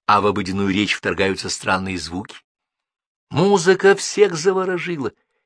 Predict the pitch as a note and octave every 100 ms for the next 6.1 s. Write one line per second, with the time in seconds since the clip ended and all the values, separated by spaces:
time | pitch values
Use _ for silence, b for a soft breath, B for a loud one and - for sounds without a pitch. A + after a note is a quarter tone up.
0 | _ _ - F2+ F2 F2 - - G#3+ G3+
1 | D3 A#2+ G#2 G2 F2+ - - G#2 E2+ E2
2 | C3+ F#3 F#3+ D#3 A2+ E2+ D#2 _ _ -
3 | - F2+ F#2+ F#2+ - F#3+ F#3 F3 D#3+ -
4 | - D#3+ - C3+ b b - G2 C3+ B2
5 | A#2 A2 - - G#2+ - G#2 - G#2 F#2+
6 | D#2+